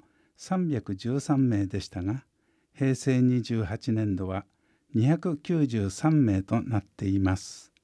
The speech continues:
ただし、この職員数に市長、副市長、教育長、西胆振広域連合などへの派遣職員を含みません。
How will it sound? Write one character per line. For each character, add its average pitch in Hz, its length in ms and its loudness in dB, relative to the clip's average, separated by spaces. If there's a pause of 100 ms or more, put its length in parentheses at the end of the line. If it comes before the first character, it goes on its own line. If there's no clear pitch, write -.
(680)
た 139 140 -4
だ 131 120 2
し、 - 300 -4 (100)
こ 127 140 4
の 139 200 8
職 135 340 4
員 113 160 6
数 - 220 -6
に 110 360 0 (340)
市 - 200 -14
長、 101 500 2
副 - 240 -4
市 - 220 -8
長、 80 360 -4 (140)
教 143 240 4
育 - 260 -4
長、 76 380 -6 (480)
西 165 420 4
胆 117 140 0
振 98 220 -2 (120)
広 156 300 0
域 160 220 -4
連 147 240 10
合 107 180 4
な 104 160 4
ど 98 140 0
へ 87 100 0
の 101 220 4 (400)
派 - 160 -2
遣 165 260 4
職 147 300 0
員 117 260 8
を - 180 0
含 - 280 0
み 113 80 6
ま 104 140 2
せ 107 180 -2
ん。 95 120 0